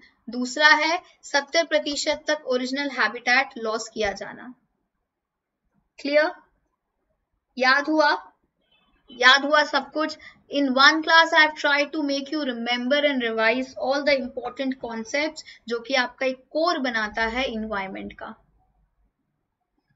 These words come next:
ठीक है? हाँ, नहीं, नहीं, I will give, I will give। यस, चलो, अब थोड़ा सा शगुन के पांच, <coughs> चार पांच questions देख लेते हैं।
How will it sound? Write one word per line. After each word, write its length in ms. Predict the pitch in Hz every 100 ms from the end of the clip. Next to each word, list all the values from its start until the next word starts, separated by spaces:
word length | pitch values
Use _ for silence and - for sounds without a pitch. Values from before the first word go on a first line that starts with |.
| _ _ _ -
ठीक 220 | 294 269
है? 120 | 320 381 - _ _ _ _ _ _ _ _ _ _ _ _ _ _ _ _ -
हाँ, 220 | 240 196 - _ -
नहीं, 160 | 269 254
नहीं, 120 | 233
I 140 | 240 254
will 160 | 269 220
give, 140 | 196 196
I 100 | 208
will 180 | 208 202
give। 180 | - 220 _ _ _ _ _ _ _ _ 214
यस, 420 | 208 208 - - _ _ -
चलो, 220 | 285 220
अब 180 | 247 - 302
थोड़ा 220 | 311 330
सा 180 | 370 370
शगुन 520 | - 247 247 285 285
के 220 | 311 330 330 _ _ -
पांच, 340 | 269 277 269 - _ _ - - - _ -
<coughs> 480 | - 381 - - -
चार 220 | 262 262
पांच 260 | - 208
questions 440 | - 214 214 277 269
देख 220 | 247 254
लेते 220 | 254 254
हैं। 220 | 254 330